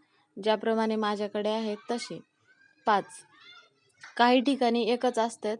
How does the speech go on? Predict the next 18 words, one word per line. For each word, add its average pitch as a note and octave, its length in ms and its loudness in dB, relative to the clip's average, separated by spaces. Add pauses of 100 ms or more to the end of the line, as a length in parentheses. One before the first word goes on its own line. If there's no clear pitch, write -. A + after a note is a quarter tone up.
(120)
मग A3 200 -8
काही A#3 220 0
ठिकाणी A3+ 380 -4
दोन A#3 300 2
असतात. G3+ 320 -8 (120)
तुमच्या A#3 260 2
इकडे B3 240 2
जर B3 180 2
दोन B3 320 2
ठेवायची G3+ 380 -6
पद्धत G3+ 400 -4
असेल A3 340 -2 (100)
तर A3+ 100 -4
मग A3 180 -6 (100)
तुम्ही A3 180 -4
दोन G#3+ 300 -2
ठेवू B3 280 4
शकता F3+ 380 -6